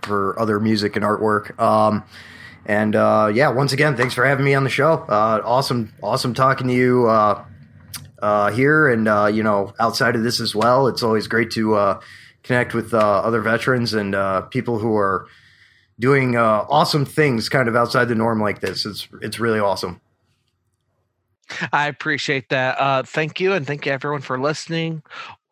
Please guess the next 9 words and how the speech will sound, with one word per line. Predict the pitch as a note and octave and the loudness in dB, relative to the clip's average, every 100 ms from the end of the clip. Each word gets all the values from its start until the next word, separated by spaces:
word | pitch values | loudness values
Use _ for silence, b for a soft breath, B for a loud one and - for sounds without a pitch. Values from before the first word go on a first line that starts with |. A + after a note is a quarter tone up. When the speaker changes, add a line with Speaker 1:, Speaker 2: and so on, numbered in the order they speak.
| - | -8
Speaker 2:
Thank | B2 A2 | -8 -8
you | A#2+ | -8
for | A#2+ | -2
watching. | C#3+ E3 - E3 D#3+ D#3 | 0 0 -2 -4 -4 -6
Hope | - A#2+ - | -8 -12 -8
you | B2 | -8
enjoy | A#2 C3 | -6 -4
our | A#2+ B2 | -2 -4
discussion. | A#2+ - G3 F3+ - F3+ E3+ | -8 -6 -4 -4 -2 -4 -6